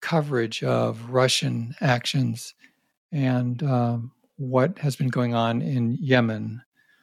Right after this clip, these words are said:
since twenty fifteen, the U S providing all sorts of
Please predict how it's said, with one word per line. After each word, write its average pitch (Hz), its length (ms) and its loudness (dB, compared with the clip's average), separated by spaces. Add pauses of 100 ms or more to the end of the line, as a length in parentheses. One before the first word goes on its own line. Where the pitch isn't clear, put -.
(200)
since - 580 0 (160)
twenty 131 360 -2
fifteen, 123 760 -2
the 110 120 -2
U 113 280 2
S 113 300 0
providing 120 580 0
all 143 300 0
sorts 123 480 0
of 113 320 0